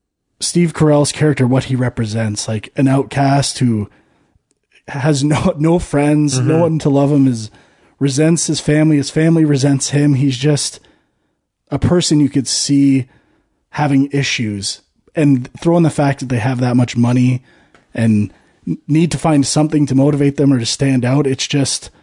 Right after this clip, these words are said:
Speaker 1: such an interesting character to focus on. Like, it, it's fantastic. I can't think of any other character like that quite the same in a movie.
Speaker 2: No,
Speaker 1: Yeah.
Speaker 2: no. No, no, it was, um,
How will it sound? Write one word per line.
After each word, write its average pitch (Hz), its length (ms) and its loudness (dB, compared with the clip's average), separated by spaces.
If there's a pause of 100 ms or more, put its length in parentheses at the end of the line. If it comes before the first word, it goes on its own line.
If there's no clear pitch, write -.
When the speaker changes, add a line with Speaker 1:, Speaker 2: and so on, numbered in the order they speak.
(840)
Speaker 1:
such - 280 -4
an 175 160 0
interesting 160 600 2
character 135 560 -2
to 98 60 -10
focus 123 440 -4
on. 95 280 -8 (720)
Like, - 360 -2
it, 117 220 -8 (420)
it's - 160 -8
fantastic. 135 640 -2
I 160 140 2
can't 175 240 0
think 175 160 0
of 160 60 -2
any 165 240 2
other 156 160 2
character 151 400 -2
like 120 220 -2
that 113 320 -6 (580)
quite 175 280 -2
the 143 80 -4
same 143 360 2
in 113 80 0
a 113 40 -2
movie. 107 400 -4 (160)
Speaker 2:
No, 127 260 0
Speaker 1:
Yeah. 131 80 0 (200)
Speaker 2:
no. 113 260 -2 (1400)
No, 104 220 0
no, 101 260 0
it 98 40 0
was, 98 260 -4
um, 98 320 0